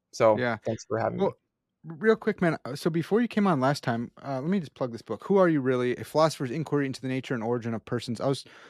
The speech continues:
Speaker 2: I was telling Josh beforehand that this is the Philosophy of Mind book I think I'm gonna give people from now on, because you can actually read it. If you're not a philosopher, if you're not a philosopher of mind, you can read it. It's fun. It's like the fun type of, like, philosophy professor you think of,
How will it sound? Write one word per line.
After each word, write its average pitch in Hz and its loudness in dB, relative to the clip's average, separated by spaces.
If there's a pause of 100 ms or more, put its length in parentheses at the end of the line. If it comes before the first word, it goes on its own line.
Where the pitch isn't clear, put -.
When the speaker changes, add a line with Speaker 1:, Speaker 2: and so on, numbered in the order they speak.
(100)
Speaker 2:
I 147 4
was 143 0
telling 180 2
Josh 151 6
beforehand 131 -2
that 120 0 (260)
this 208 2
is 233 -2
the 196 4
Philosophy 156 4
of 135 0
Mind 131 0
book 120 0
I 117 0
think 123 -6
I'm 117 -2
gonna 110 -2
give 107 -6
people 101 -6
from - -8
now 104 -4
on, 104 -6
because 127 0 (320)
you 165 2
can 190 2
actually 160 0
read 143 2
it. 165 2
If 143 -6
you're 123 -2
not 135 -2
a 135 -6
philosopher, 139 -2
if 139 -4
you're 127 -4
not 139 0
a - -12
philosopher 127 -2
of 107 -6
mind, 131 0
you 117 -6
can 151 -2
read 147 0
it. 170 0
It's 135 -10
fun. 170 -2 (360)
It's - -6
like 151 2
the 135 4 (280)
fun 151 -2
type 151 -2
of, 135 -2
like, 131 0
philosophy 127 -2
professor 131 -2
you 120 -2
think 120 -6
of, 135 0